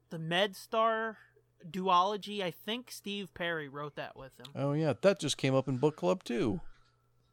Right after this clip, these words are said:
Speaker 1: Oh, did it?
Speaker 2: It did. That's, that's
Speaker 1: MedStar or
Speaker 2: Steve Perry.
Speaker 1: Oh, did it?
Speaker 2: Yeah.
Speaker 1: Or did he?
Speaker 2: Yeah, in, in, in book club, too.
Speaker 1: Huh. I'll find out soon why.
Speaker 2: Yeah.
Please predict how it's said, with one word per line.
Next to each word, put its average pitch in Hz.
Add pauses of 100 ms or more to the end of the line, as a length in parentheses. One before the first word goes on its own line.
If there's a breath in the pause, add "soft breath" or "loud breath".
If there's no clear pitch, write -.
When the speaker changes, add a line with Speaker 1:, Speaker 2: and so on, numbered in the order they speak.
(520)
Speaker 1:
Oh, 170 (380)
did 160
it? -
Speaker 2:
It 135
did. 226 (240)
That's, - (100)
that's 139 (100)
Speaker 1:
MedStar 226
or 165
Speaker 2:
Steve 127
Perry. 113 (1080)
Speaker 1:
Oh, 220 (380)
did 170
it? 339
Speaker 2:
Yeah. 170 (800)
Speaker 1:
Or 160
did 170
he? 330
Speaker 2:
Yeah, 131 (240)
in, 110
in, 110
in 107
book 110
club, 120
too. 143 (1040)
Speaker 1:
Huh. 233 (380)
I'll 170
find 196
out 202
soon 240
why. 247
Speaker 2:
Yeah. 160